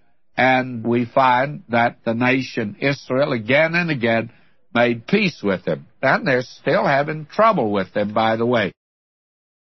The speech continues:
Now in chapter fifty and fifty-one, here is the prophecy against the nation that at this time was the top nation in the world, the first great world power, and it is a nation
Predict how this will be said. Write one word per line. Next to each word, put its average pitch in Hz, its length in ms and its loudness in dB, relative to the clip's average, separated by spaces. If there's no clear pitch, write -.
Now 226 240 4
in 190 120 -2
chapter 190 580 0
fifty 151 560 0
and 131 220 -2
fifty-one, 143 960 0
here 208 260 4
is 175 160 -2
the 117 120 -2
prophecy 143 680 0
against 156 600 0
the 139 100 2
nation 160 800 0
that 120 240 2
at 120 180 -4
this - 380 0
time 151 420 0
was 107 160 -4
the 101 140 -4
top - 420 -2
nation 135 580 -2
in 135 140 -4
the 131 80 -2
world, 110 460 0
the 98 120 -6
first 147 300 0
great 127 300 0
world 165 440 2
power, 127 420 0
and 139 380 2
it 147 240 0
is 139 240 -2
a 135 80 0
nation 143 640 0